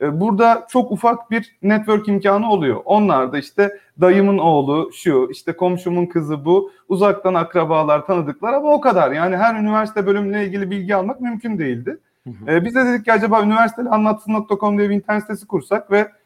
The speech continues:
Speaker 1: üniversite öğrencileri kendi okul ve bölümlerini lise öğrencileri için anlatsalar deyip Üniversiteli Anlatsın'ı kurduk. E,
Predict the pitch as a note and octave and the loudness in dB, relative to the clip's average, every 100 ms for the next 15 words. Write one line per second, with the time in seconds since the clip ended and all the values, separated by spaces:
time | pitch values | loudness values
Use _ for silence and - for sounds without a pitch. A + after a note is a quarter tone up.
0 | _ G3 A3 A3+ A3 F3+ E3 D3 C#3 D#3 | _ 2 4 4 4 4 4 4 2 2
1 | G#3 - A3 G#3+ G3+ G#3 G3+ F3+ D#3 D3 | 0 0 0 4 2 2 2 4 2 0
2 | D3 D3 G3 C#4 - _ - B3+ - G3+ | -2 -2 -2 -4 -8 _ -2 -2 2 4
3 | F3 E3 D#3+ E3+ D#4 C4 B3+ B3 G#3+ D#3+ | 4 2 0 -2 0 2 2 2 2 2
4 | B2+ - _ F#3 C4+ - _ _ A3+ A#3 | 2 -4 _ -4 -4 -6 _ _ -2 2
5 | G#3 A#3+ B3 A3+ A3+ A3+ A3 G#3+ C3+ C3+ | 2 2 0 2 -2 -4 -8 -4 -4 -4
6 | - _ _ _ _ _ C#3 C#3 | -8 _ _ _ _ _ 0 0